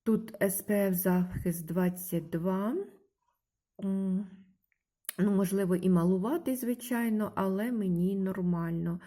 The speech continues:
Е, хороша лінійка, мені подобається. От, і, е, використовую її саме от влітку. І також, е, ну, так...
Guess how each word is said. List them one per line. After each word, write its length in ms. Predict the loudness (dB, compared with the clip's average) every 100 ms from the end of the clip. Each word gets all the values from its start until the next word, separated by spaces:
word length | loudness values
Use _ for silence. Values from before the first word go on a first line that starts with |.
| -16 -18 -18 -10
Е, 560 | -2 2 2 2 0 -4
хороша 480 | -2 -2 -2 -2 0
лінійка, 500 | 0 0 -2 -2 0
мені 280 | 2 2 0
подобається. 1120 | -2 -2 -2 -2 -2 -4 -6 -4 -2 -2 -4 -6 -6
От, 480 | -2 0 2 0 -2
і, 220 | -4 -2 -2
е, 720 | -2 -2 -4 -4 -6 -6 -6
використовую 720 | -4 -4 -4 -4 -4 -2 0
її 160 | 2 0
саме 480 | -2 -4 -2 -2 -2
от 320 | -2 -4 -4
влітку. 840 | -8 -6 0 2 2 0 -8 -8 -8 -12 -20 -10
І 160 | -4 -4
також, 760 | -2 -4 -2 -2 0 -2 -4 -2
е, 180 | 0 0 -2 -2
ну, 140 | -4 -4
так... 260 | -4 -6